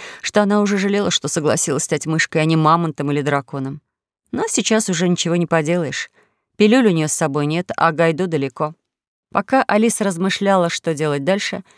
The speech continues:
она почувствовала, как на нее упала тень. Сначала Алисе показалось, что это надвинулось еще одно облако, но когда, прищурившись, посмотрела вверх,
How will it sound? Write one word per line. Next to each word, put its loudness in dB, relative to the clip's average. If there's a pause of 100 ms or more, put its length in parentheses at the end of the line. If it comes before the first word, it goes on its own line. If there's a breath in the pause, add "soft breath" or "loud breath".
(320 soft breath)
она 0
почувствовала, 2
как -4
на 2
нее 4
упала 0
тень. -6 (640)
Сначала 2
Алисе 2
показалось, 2
что 0
это 2
надвинулось 2
еще 0
одно 0
облако, -2 (580)
но 2
когда, 4
прищурившись, 0
посмотрела 0
вверх, -2